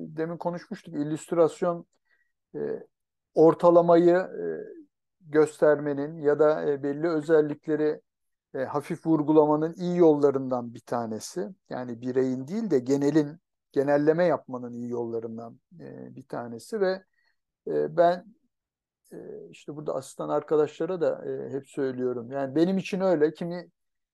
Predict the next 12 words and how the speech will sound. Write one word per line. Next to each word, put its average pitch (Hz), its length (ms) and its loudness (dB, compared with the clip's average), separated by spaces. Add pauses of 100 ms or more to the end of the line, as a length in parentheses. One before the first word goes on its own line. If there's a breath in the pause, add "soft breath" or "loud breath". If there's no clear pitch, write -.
(120)
e, 151 40 -8
değişik 147 600 -2
değişik 165 280 0
öğrenme 160 380 4
stilleri, 160 520 0
e, 147 520 -2
var 147 280 0
ama 185 240 -2
benim 156 240 -4
stilim 170 500 -6 (100)
de 170 60 -4
öyle. 165 400 0